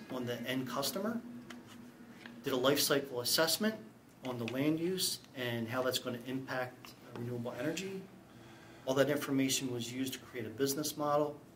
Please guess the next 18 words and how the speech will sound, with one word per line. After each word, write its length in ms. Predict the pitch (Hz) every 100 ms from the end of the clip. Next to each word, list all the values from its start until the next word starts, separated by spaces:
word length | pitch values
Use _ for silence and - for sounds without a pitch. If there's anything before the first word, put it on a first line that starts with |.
| - - -
Uh, 120 | 110 110
we 80 |
determined 480 | 113 113 - 120 113
the 60 | 110
financial 560 | - 117 120 120 104 -
payback, 380 | 139 151 170 180 - - - - - - - -
and 80 | 123
then 80 | 120
we 80 | 123
also 240 | 123 139
did 200 | 131 120
a 60 | 113
risk 280 | 123 -
mitigation 680 | 131 117 117 117 120 117 120
using 300 | 117 113 113
the 80 | 110
swot 380 | - - 113 107
analysis, 720 | 113 113 110 - 110 110 -